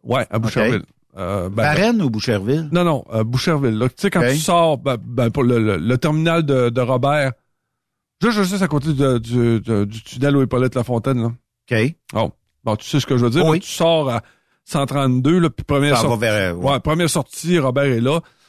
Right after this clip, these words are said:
Speaker 1: Mais, euh, quand tu t'en, quand tu veux rentrer dans la cour de chez Robert, tu passes en avant de cet hôtel-là, là.
Speaker 2: OK.
Speaker 1: Bon, fait que là, t'as de la place pour parquer tes trucks en arrière,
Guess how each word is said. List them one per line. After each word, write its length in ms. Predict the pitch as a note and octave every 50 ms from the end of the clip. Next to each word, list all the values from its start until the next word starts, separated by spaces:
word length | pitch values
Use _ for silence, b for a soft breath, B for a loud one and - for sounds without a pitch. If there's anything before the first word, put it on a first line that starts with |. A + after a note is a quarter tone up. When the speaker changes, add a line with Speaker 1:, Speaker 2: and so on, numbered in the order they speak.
| b b -
Speaker 1:
Mais, 160 | B2 A2+ - - -
euh, 120 | A#2+ A#2 A2+ -
quand 140 | F#3+ G#3 F#3+
tu 140 | - -
t'en, 280 | - F#3+ E3 D#3 C#3+ B2+ G#2+ C3 -
quand 120 | - G#3+
tu 140 | - - E3
veux 80 | D3+ D#3
rentrer 240 | D#3 D3+ C#3 E3+ F#3+
dans 60 | F#3
la 80 | D#3 C3+
cour 160 | - D#3+ F3+ D#3+
de 80 | D3
chez 140 | C3 - D3+
Robert, 260 | C3 C3+ C3+ F#3+ G#3
tu 120 | - - -
passes 260 | - G#3+ A3 G3 -
en 100 | E3 D3
avant 180 | C3+ C#3 D#3 D#3
de 60 | C#3+
cet 220 | - - B2 -
hôtel-là, 420 | C3+ B2 - B2+ A#2 A#2 A2+ B2+ C3
là. 120 | A2+ A2 A2+ A#2 _ _ _ _ _ -
Speaker 2:
OK. 160 | G2+ G2 G2+ - _ - - -
Speaker 1:
Bon, 120 | B2 A2+ - - _ -
fait 80 | A2
que 100 | A2 - A#2+
là, 100 | C#3+ E3
t'as 140 | - C#3 B2
de 40 |
la 80 | B2+ A2+
place 160 | - C#3+ B2+
pour 80 | - -
parquer 240 | B2 G2 - - A#2+
tes 160 | - - E2+
trucks 220 | - - A#2+ C3 -
en 100 | A2 G2
arrière, 380 | F2+ D2 A2+ C3+ D#3 F3+ E3+